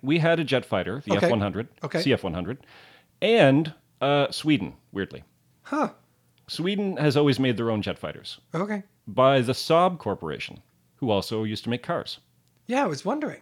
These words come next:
Speaker 1: Yeah.
Speaker 2: Okay,
Speaker 1: Saab.
Speaker 2: okay.
Speaker 1: The Swedish airplanes are bizarre, as you would expect. Now, each country has a slightly different method of labeling their planes. England,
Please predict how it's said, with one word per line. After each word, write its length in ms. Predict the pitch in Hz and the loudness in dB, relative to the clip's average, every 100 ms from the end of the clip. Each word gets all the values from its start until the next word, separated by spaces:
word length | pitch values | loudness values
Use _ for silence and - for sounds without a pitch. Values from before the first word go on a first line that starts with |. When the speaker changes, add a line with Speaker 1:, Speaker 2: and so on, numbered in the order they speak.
| - | -4
Speaker 1:
Yeah. 180 | 160 82 _ 214 | -2 -2 _ -6
Speaker 2:
Okay, 220 | - 208 | -2 2
Speaker 1:
Saab. 160 | 180 165 | 4 4
Speaker 2:
okay. 200 | 160 - _ _ _ _ _ _ - | 2 -2 _ _ _ _ _ _ -14
Speaker 1:
The 100 | 127 | -6
Swedish 320 | 190 160 143 | -2 0 2
airplanes 420 | 127 131 120 104 | 2 2 0 0
are 320 | 110 101 95 _ _ - - | 0 0 -4 _ _ -20 -18
bizarre, 460 | 87 104 101 85 - - - - - | -6 -4 -2 -4 -8 -20 -20 -20 -8
as 160 | 131 120 | -4 -2
you 60 | |
would 80 | 127 | -4
expect. 380 | 190 - 98 - _ _ - | -6 -8 -8 -10 _ _ -2
Now, 160 | 143 - | 0 0
each 260 | 208 - | -2 -2
country 320 | - 220 196 151 | 2 2 4 2
has 140 | 135 | 2
a 60 | 127 | 0
slightly 380 | 160 160 147 | 0 0 0
different 340 | 110 147 170 120 | -2 -2 0 2
method 280 | 127 135 113 | 2 2 0
of 140 | 92 | 0
labeling 440 | 117 117 123 113 98 | 0 0 0 0 0
their 120 | 90 | -4
planes. 540 | - 165 104 - - - _ _ _ _ _ - | -4 -4 -4 -6 -16 -18 _ _ _ _ _ 0
England, 540 | 185 214 127 110 117 | 2 4 4 4 0